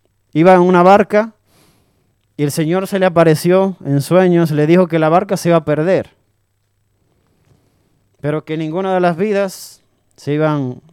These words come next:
iba a morir. Y todos estaban desesperados, tratando de salvar su vida en medio de la, de la tempestad, en medio de la dificultad.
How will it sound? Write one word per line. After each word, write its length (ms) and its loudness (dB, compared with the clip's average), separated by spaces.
iba 200 -6
a 40 -4
morir. 400 -8
Y 80 -12
todos 260 0
estaban 600 4
desesperados, 840 2
tratando 540 -2
de 160 -2
salvar 460 -2
su 180 -4
vida 500 2
en 120 -8
medio 180 -2
de 120 0
la, 200 -2
de 220 -14
la 140 -6
tempestad, 500 -4
en 80 -4
medio 180 -2
de 120 -4
la 320 -4
dificultad. 640 -4